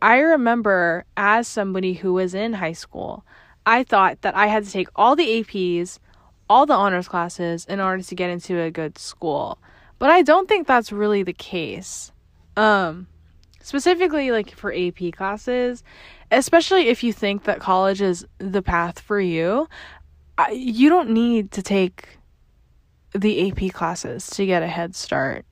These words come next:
Like, you don't need to have all, like, you don't have to give your, you don't have to take the classes that you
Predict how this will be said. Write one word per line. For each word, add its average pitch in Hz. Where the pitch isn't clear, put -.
Like, 196
you 196
don't 208
need 202
to 185
have 170
all, 165
like, 208
you 240
don't 302
have 226
to 262
give 202
your, 214
you 233
don't 269
have 277
to 269
take 269
the -
classes 190
that 196
you 190